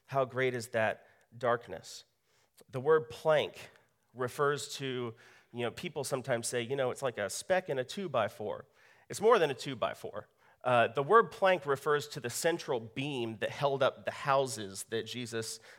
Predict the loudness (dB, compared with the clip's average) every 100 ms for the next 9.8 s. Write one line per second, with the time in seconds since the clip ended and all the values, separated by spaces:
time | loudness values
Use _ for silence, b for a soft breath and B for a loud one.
0 | B 0 0 -4 -6 -10 -12 -6 -6 -4
1 | -6 -6 -8 -8 -10 _ B B 0 2
2 | 2 0 2 4 4 0 0 -4 -2 4
3 | 4 4 0 2 2 -2 -2 -2 0 -2
4 | 2 4 4 2 -4 -4 -2 -2 -4 -8
5 | B B B B B 0 0 -2 -6 -4
6 | -2 -2 0 0 2 2 2 -2 -4 -2
7 | -2 0 2 2 2 B B 0 0 2
8 | 2 2 4 4 6 6 4 2 -4 -8
9 | -8 -4 -2 -2 2 4 4 0